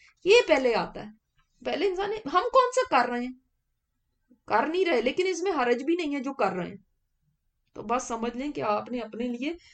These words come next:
दरवाजा खोल दिया है। जब इंसान कहता है ना, "नहीं, हम कर तो नहीं रहे", कई लोग कह रहे हैं, "हम, हम खुद तो नहीं है ये, ये, ये वाला अमल हम खुद तो नहीं करते और ना हम इनमें से हैं",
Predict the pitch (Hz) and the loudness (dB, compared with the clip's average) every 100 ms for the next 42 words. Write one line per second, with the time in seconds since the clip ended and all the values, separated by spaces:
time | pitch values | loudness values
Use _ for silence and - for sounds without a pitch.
0 | _ 196 214 202 208 208 - - 240 269 | _ 0 2 6 6 6 2 2 4 4
1 | 294 294 240 202 165 _ _ _ _ _ | 6 6 4 0 -6 _ _ _ _ _
2 | _ _ _ - 175 220 233 277 285 285 | _ _ _ -12 0 0 0 0 0 0
3 | 302 381 453 415 - _ _ 226 339 320 | 0 0 0 0 -2 _ _ -4 -2 0
4 | 339 - 214 - 330 370 320 247 285 370 | 0 2 2 2 0 0 0 0 6 10
5 | 415 415 392 269 226 214 214 - _ _ | 10 8 6 2 -2 -4 -10 -18 _ _
6 | _ _ _ - 330 359 240 294 370 381 | _ _ _ -4 -2 -2 -2 -4 -4 -4
7 | - 330 - - 440 427 381 262 214 196 | -2 -2 0 2 2 2 0 0 2 0
8 | 196 _ _ _ _ _ _ _ - 226 | 0 _ _ _ _ _ _ _ -4 -2
9 | 226 - 220 214 226 226 208 254 254 262 | -2 -2 0 2 2 2 2 0 0 -2
10 | 254 - 403 440 - 233 - 247 - 247 | -4 0 2 2 0 -2 -4 -6 -4 -4
11 | 226 240 240 226 214 226 220 208 | -2 0 0 0 0 -2 -4 -8